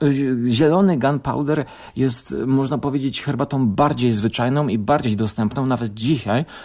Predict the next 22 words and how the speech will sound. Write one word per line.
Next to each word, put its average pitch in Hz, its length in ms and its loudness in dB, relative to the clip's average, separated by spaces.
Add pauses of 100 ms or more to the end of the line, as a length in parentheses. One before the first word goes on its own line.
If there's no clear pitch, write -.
niż, 135 400 2
e, 113 420 0
oolong, - 600 0 (580)
która 110 300 0
jest 104 200 -2
herbatą 98 360 -2
taką - 240 -8
prażoną 135 840 2
trochę. 110 480 -2 (420)
Em, 98 520 2
no, 185 140 4
rzadziej, 107 400 0
rzadziej 127 300 0
w 107 60 -4
restauracji 107 500 -4
kupisz 107 360 -4
oolonga 107 480 2
niż, 98 500 -2
niż, 98 420 -4
e, - 280 -8
herbatę - 500 -10 (100)
zieloną. 98 560 2